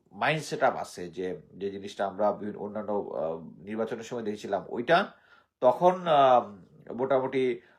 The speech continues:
লোকজনের মনের মধ্যে থেকে, আহ, সেনাবাহিনীর প্রতি শ্রদ্ধাটা উঠে যাবে। But আমি মনে করি যে সেনাবাহিনীর যে গ্রাউন্ড লেভেলে যারা থাকবে, তারা খুব সিনসিয়ারলি কাজ করবে,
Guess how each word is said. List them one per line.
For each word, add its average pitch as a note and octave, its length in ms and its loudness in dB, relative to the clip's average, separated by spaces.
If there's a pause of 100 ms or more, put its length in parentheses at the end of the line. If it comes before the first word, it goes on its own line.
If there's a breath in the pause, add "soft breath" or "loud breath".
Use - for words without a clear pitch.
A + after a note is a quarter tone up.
লোকজনের B2+ 540 2
মনের C3 280 0
মধ্যে B2+ 220 -2
থেকে, C3+ 240 4
আহ, B2+ 120 8
সেনাবাহিনীর B2+ 420 0
প্রতি A2+ 140 -6
শ্রদ্ধাটা A#2+ 340 -2
উঠে G2+ 160 -2
যাবে। D#2+ 220 -8
But G2+ 240 -4
আমি C3 180 -6
মনে D#3+ 180 -4
করি B2+ 180 -4
যে C3+ 120 -6
সেনাবাহিনীর B2 480 -6
যে G#2+ 140 -4
গ্রাউন্ড B2 280 0
লেভেলে B2+ 240 -2
যারা A#2 180 0
থাকবে, A#2+ 280 -8
তারা G#2 180 0
খুব G#2 160 -12
সিনসিয়ারলি C#3+ 480 -2
কাজ B2 200 -6
করবে, B2 300 -8